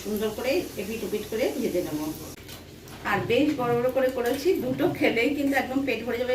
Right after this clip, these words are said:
সামনেই আসছে ভাইফোঁটা, তো ভাইফোঁটার সকালবেলায় কিন্তু এইরকম ধরনের কিন্তু আহ, সহজে কিন্তু করে দেওয়া যায়, খুব একটা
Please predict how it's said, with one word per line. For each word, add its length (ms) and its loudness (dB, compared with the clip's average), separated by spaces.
সামনেই 420 2
আসছে 200 -4
ভাইফোঁটা, 420 2
তো 60 -2
ভাইফোঁটার 480 2
সকালবেলায় 680 0
কিন্তু 200 -4
এইরকম 340 -4
ধরনের 380 -2
কিন্তু 240 -2
আহ, 480 2
সহজে 680 2
কিন্তু 360 -4
করে 180 -2
দেওয়া 280 2
যায়, 200 2
খুব 140 0
একটা 180 0